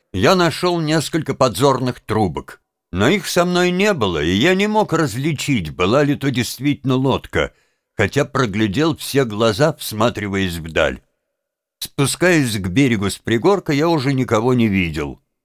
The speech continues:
Так я до сих пор не знаю, что это был за предмет, который я принял за лодку. Но с того дня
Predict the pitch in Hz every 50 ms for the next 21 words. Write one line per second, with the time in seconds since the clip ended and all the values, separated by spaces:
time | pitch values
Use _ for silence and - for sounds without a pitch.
0 | _ _ _ _ _ _ _ _ _ _ _ - 175 185 151 - 156 156 151 151
1 | 143 - 147 127 - - - 143 139 131 120 117 120 113 98 98 113 120 123 117
2 | 117 110 - - - - 107 113 107 95 - 101 90 98 101 101 87 71 90 90
3 | - 95 104 95 82 82 98 107 98 - - 101 82 - 92 92 92 90 82 -
4 | 98 101 92 90 90 87 73 - 95 90 87 87 85 78 - - - - - -
5 | _ _ _ _ _ _ _ _ _ _ _ _ _ _ - 85 98 101 - -
6 | - 123 113 117 131 135 123 95 80 101 117 147 165 160 - -